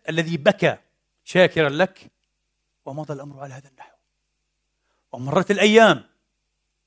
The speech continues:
ولم تبادرني، لم تستدعني، لم تنفرد بي لكي تعاتبني وتؤنبني وتذكرني، لم تفعل يا أستاذي. طيلة الفترة الابتدائية بعد ذلك سنوات درستني،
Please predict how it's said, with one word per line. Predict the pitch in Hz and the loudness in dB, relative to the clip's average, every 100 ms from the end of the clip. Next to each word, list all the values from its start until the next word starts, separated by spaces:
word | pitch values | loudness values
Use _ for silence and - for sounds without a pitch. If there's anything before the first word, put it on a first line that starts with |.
| _ _ _ | _ _ _
ولم | 127 131 160 | -10 -8 -8
تبادرني، | 170 165 170 180 165 135 _ _ _ _ _ | -12 -16 -18 -20 -20 -20 _ _ _ _ _
لم | 143 | -20
تستدعني، | - 151 - 151 190 156 | -12 -12 -12 -12 -10 -6
لم | 160 | -6
تنفرد | 170 165 - 170 143 | -6 -6 -4 -6 -6
بي | 180 | -10
لكي | 165 185 | -4 -4
تعاتبني | 175 151 160 175 156 127 101 _ _ _ - | -4 -6 -8 -8 -8 -8 -10 _ _ _ -10
وتؤنبني | 139 156 165 175 165 131 104 _ _ _ | -10 -8 -6 -4 -4 -6 -10 _ _ _
وتذكرني، | 151 170 170 - 196 185 135 95 _ _ - | -8 -4 -6 -4 -4 -2 -6 -12 _ _ -20
لم | 135 | -10
تفعل | 175 160 156 | -10 -8 -6
يا | 147 | -6
أستاذي. | - 151 123 _ _ _ _ _ _ _ _ _ _ | -8 -18 -20 _ _ _ _ _ _ _ _ _ _
طيلة | 151 220 247 214 | -2 2 2 0
الفترة | 190 226 - | -4 -10 -14
الابتدائية | 196 - 185 196 190 | -16 -12 -8 -8 -8
بعد | 156 151 | -10 -12
ذلك | 147 127 - | -12 -14 -14
سنوات | 160 185 240 | -12 -6 -4
درستني، | 175 175 190 135 113 | -2 -4 -6 -12 -18